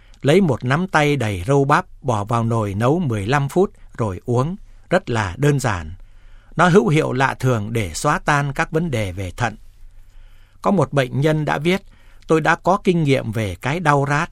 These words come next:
nóng bỏng dữ dội của cơn tấn công thình lình không thể chế ngự được khi đi tiểu.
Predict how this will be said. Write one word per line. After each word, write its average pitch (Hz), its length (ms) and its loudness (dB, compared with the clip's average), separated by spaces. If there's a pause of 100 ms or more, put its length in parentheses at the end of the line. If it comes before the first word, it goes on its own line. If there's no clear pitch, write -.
nóng 165 300 0
bỏng 95 260 0
dữ 170 200 0
dội 139 300 0
của 101 300 -4
cơn 143 200 0
tấn 165 240 -2
công 147 280 0
thình 110 240 0
lình 104 220 -4
không 160 260 -4
thể 95 220 -6
chế 156 320 0
ngự 143 260 0
được 123 260 -2
khi 151 200 -2
đi 147 160 2
tiểu. 90 440 -6